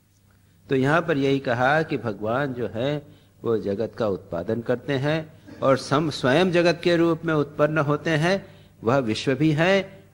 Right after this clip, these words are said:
विश्व बनते भी हैं और बनाते भी हैं, रक्षा भी करते हैं और रक्षित भी होते हैं। इस जगत का संहार भी करते हैं और जिसका संहार हो रहा है, वह भी भगवान ही है।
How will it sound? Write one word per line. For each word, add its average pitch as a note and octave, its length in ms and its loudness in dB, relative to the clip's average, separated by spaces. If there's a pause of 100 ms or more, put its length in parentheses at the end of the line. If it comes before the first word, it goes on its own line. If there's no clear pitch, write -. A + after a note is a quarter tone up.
विश्व C3 320 2
बनते G#2+ 420 2
भी F3+ 180 0
हैं G3 240 4
और F#3 160 6
बनाते C#3+ 500 6
भी C#3+ 140 0
हैं, F#2+ 320 -6 (480)
रक्षा A#2+ 340 2
भी E3 140 2
करते F3 340 0
हैं G3 560 0
और C#3 180 2
रक्षित D3 440 -2
भी A3+ 100 2
होते C#3 280 0
हैं। G#2+ 400 -4 (340)
इस A2+ 180 0
जगत A#2+ 320 2
का C#3 100 2
संहार A#2 560 0
भी E3+ 140 2
करते E3 320 -2
हैं G3 640 0
और D3+ 140 4
जिसका D3 340 -2
संहार D3 540 0
हो D3+ 140 4
रहा A#2 260 2
है, B2 360 -2 (300)
वह A2+ 220 0
भी E3+ 220 -2
भगवान G2+ 540 -2
ही G2 260 -8
है। G#2 500 -6